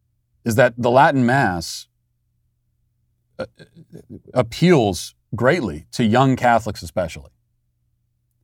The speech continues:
This is something, those of us who've been to Latin Mass, we've, we've, y-,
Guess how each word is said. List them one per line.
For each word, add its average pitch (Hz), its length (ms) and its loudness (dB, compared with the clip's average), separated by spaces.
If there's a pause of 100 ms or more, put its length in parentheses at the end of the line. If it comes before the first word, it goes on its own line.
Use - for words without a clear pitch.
(400)
This 113 140 -4
is 120 80 -4
something, 127 360 2
those 120 160 2
of 120 60 0
us 110 100 0
who've 101 100 -4
been 135 140 0
to 135 60 2
Latin 127 200 4
Mass, 117 260 0
we've, 110 280 -2
we've, 104 360 -4
y-, - 400 -14